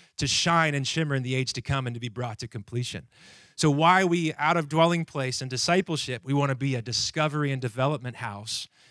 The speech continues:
is because when we tap into that, what Fred-, Frederick Buechner calls your vocation, it's the place where the world's deep, uh, pain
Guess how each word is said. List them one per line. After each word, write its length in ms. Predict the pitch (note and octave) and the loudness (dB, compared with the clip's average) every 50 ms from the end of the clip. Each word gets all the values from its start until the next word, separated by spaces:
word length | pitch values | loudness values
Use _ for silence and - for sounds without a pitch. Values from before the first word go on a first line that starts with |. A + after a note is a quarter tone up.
| _ _ _ | _ _ _
is 120 | - C3 A2+ | -12 -8 -6
because 360 | C3 C3+ - C#3+ C#3 A#2+ - - _ _ _ _ - | -4 0 0 2 0 0 -2 -6 _ _ _ _ -8
when 240 | C3 C3 D#3 D3 C#3 | -2 0 0 2 2
we 200 | D3 F#3+ G#3 F3+ | 0 0 0 0
tap 340 | - - F3+ E3+ D#3 - D#3+ | 0 0 2 2 0 0 -2
into 180 | E3+ E3 D3 C#3+ | -6 -6 -6 -4
that, 180 | C#3 C3 G2 | -4 -4 -4
what 120 | B2 B2+ - | -4 -6 -8
Fred-, 400 | - - D3 D3 C3+ C#3 C#3 - A#2+ A2 _ _ _ _ | -4 -2 -2 -2 -2 -4 -10 -16 -18 -20 _ _ _ _
Frederick 320 | - C#3 C3+ B2+ C3+ - _ _ | -8 -8 -8 -8 -10 -14 _ _
Buechner 340 | - C#3+ C#3 - C#3 C3+ A#2+ | -6 -6 -6 -6 -10 -12 -12
calls 380 | - - C3 B2 A#2+ A#2+ A2 | -10 -8 -8 -8 -6 -8 -6
your 140 | A#2+ A#2+ B2+ | -4 -4 -4
vocation, 760 | A2 A#2+ C3 A#2+ A#2 - - C#3 D#3+ D#3+ - - A#2+ A2 G#2 - - - - - - _ | -2 0 0 -2 -2 -4 -4 -4 -2 -2 -2 -4 -6 -8 -10 -12 -18 -20 -20 -20 -20 _
it's 140 | - C3 - | -10 -8 -6
the 100 | - C#3+ | -6 -8
place 420 | - - E3 D#3+ E3+ F3+ D#3+ - - | -6 -2 0 2 2 2 2 0 -2
where 100 | D3+ C#3+ | -2 -2
the 120 | C3+ C3 | -2 -2
world's 560 | A#2+ A#2 B2+ D3+ E3+ F3+ F#3 F3+ D#3+ B2+ A#2 | -2 -2 0 2 4 4 4 2 0 -4 -6
deep, 260 | - D#3 D#3 C#3+ - _ _ _ _ _ _ _ _ _ - | -4 -2 -2 -2 -4 _ _ _ _ _ _ _ _ _ -6
uh, 180 | C3 B2+ A#2 A#2+ - | -4 -4 -4 -6 -8
pain 560 | - - - F#3 G3 G3+ G3+ G3+ G#3 G#3 G3 | -12 -6 -2 0 2 2 2 2 0 -2 -4